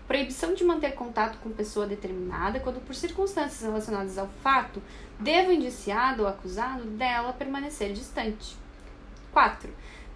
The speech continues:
proibição de ausentar-se da comarca,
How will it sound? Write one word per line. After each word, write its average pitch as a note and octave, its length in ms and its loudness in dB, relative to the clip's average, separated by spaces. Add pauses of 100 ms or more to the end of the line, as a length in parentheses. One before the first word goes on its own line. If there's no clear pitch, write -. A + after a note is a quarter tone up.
(180)
proibição D#4+ 580 2
de F#4+ 80 4
ausentar-se A#3+ 680 0
da F#3+ 80 0
comarca, F3 520 -4